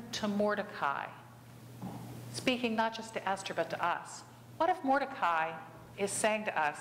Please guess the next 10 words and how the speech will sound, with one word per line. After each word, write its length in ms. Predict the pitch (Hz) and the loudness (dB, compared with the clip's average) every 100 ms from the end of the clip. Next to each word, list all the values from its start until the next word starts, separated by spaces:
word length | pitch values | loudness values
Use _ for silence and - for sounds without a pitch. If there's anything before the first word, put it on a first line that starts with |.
| - | -6
which 160 | 190 208 | -6 -2
means 180 | 196 185 | -4 0
God 320 | 214 208 214 | 4 4 2
speaking 380 | - 214 208 180 | -2 -2 -4 -2
through 180 | 226 | 2
Mordecai 460 | 233 202 180 - 170 | 4 4 2 0 -2
is 60 | 170 | -2
saying 160 | 180 170 | -4 0
to 60 | |
us, 220 | 165 180 | 0 0